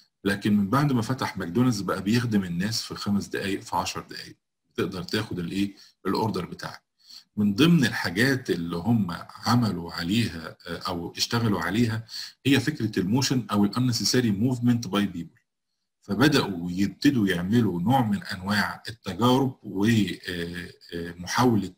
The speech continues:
تقليل حركة الستاف جوه المكان. فبقى الراجل بيحطوا له الحاجة كلها في متناول إيديه،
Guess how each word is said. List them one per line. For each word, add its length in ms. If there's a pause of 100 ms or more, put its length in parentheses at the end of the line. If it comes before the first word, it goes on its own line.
(460)
تقليل 640
حركة 680
الستاف 760
جوه 420
المكان. 460 (600)
فبقى 400
الراجل 500
بيحطوا 600
له 80
الحاجة 320
كلها 360
في 160
متناول 480
إيديه، 440